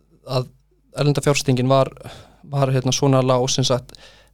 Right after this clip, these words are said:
þrjátíu prósent af landsframleiðslu í fyrra. Uh, hún var þrjátíu og fimm prósent á tímabilinu tvö þúsund sautján til tvö þúsund tuttugu og eitt,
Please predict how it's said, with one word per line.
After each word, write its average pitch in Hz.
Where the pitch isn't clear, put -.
þrjátíu 139
prósent 131
af 131
landsframleiðslu 127
í -
fyrra. 139
Uh, 131
hún 139
var 139
þrjátíu 170
og -
fimm 170
prósent 139
á -
tímabilinu 135
tvö 143
þúsund 139
sautján 135
til -
tvö 143
þúsund 127
tuttugu 135
og 120
eitt, -